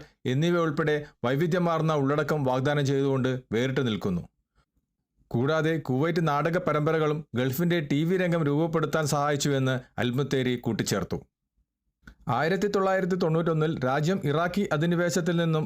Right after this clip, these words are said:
മോചിതരാകുന്നതുവരെ പ്രക്ഷേപണം വിദേശത്തു നിന്നും തുടർന്നു. എല്ലാ നിയമസാധുതയുടെയും പിന്തുണയോടെയായിരുന്നു പ്രക്ഷേപണം നടത്തിയിരുന്നത്. മോചനത്തിന് തൊട്ടു പിന്നാലെ കുവൈറ്റിൽ നിന്ന് സംപ്രേഷണം പുനരാരംഭിച്ചു. യുദ്ധാനന്തര വർഷങ്ങൾ സാങ്കേതികമായും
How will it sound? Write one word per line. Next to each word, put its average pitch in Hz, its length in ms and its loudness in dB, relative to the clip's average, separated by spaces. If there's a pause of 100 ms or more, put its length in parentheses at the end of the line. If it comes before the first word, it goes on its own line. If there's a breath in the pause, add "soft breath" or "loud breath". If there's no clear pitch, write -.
(220)
മോചിതരാകുന്നതുവരെ 160 920 2 (300 loud breath)
പ്രക്ഷേപണം 156 560 0
വിദേശത്തു 156 440 0
നിന്നും 147 200 0
തുടർന്നു. 98 300 0 (680)
എല്ലാ 156 300 2
നിയമസാധുതയുടെയും 190 920 2
പിന്തുണയോടെയായിരുന്നു 165 840 0
പ്രക്ഷേപണം 143 640 0
നടത്തിയിരുന്നത്. 110 640 -2 (320)
മോചനത്തിന് 147 720 0
തൊട്ടു 143 260 0
പിന്നാലെ 135 440 0 (160)
കുവൈറ്റിൽ 139 420 0
നിന്ന് 123 220 2
സംപ്രേഷണം 127 600 0
പുനരാരംഭിച്ചു. 110 680 0 (540)
യുദ്ധാനന്തര 175 500 2
വർഷങ്ങൾ 165 480 0
സാങ്കേതികമായും 160 840 0